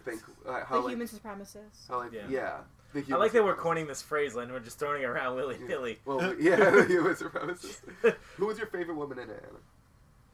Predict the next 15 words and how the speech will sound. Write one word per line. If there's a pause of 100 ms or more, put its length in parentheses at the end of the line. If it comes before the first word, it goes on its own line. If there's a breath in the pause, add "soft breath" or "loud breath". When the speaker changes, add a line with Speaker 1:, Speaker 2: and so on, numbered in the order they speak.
(1000)
Speaker 2:
None
of
them.
Speaker 1:
Right?
They
were
Speaker 2:
None
of
Speaker 1:
always
Speaker 2:
them.
They
Speaker 1:
equally
Speaker 2:
were
all
Speaker 1:
reductive.